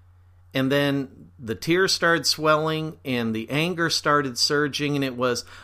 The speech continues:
"I just want all kids to be safe." Well, I do too. But if we look at things only emotionally, then that's where a problem comes in. There ne-, there is a time and a place for logical,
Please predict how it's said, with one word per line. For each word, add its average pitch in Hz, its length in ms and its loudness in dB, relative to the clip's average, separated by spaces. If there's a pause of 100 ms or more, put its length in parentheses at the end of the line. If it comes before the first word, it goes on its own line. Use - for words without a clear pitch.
(100)
"I 175 200 4
just 165 280 -2
want 156 280 0
all 151 240 0
kids 151 360 -2
to 135 100 -10
be 131 180 -4
safe." - 520 -2 (920)
Well, - 260 -12
I 147 120 -2
do 165 200 -4
too. 247 400 -8 (720)
But 143 320 2 (360)
if 147 200 0
we 139 140 2
look 185 280 2
at 175 120 -2
things 170 340 0
only 160 440 -2
emotionally, 123 960 0 (720)
then 131 600 0
that's 123 420 -4
where 120 140 2
a 127 60 0
problem 165 520 0
comes 92 340 -8
in. 85 200 -14 (320)
There 113 120 0
ne-, 123 220 -2
there 123 160 0
is 113 140 -4
a 110 60 -6
time 131 340 -2
and 175 100 -2
a 165 40 -4
place 110 420 -4
for 95 360 -6 (600)
logical, 117 840 -2